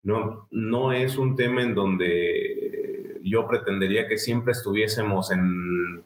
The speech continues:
total, este, debate con,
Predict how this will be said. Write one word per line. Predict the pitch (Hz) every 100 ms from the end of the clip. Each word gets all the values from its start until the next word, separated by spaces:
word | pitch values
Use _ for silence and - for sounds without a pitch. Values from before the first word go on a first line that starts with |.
| -
total, | 95 95 104 107 107 92 85 - _ _ -
este, | 95 - 87 85 85 82
debate | 95 104 110 104
con, | 104 87 82 -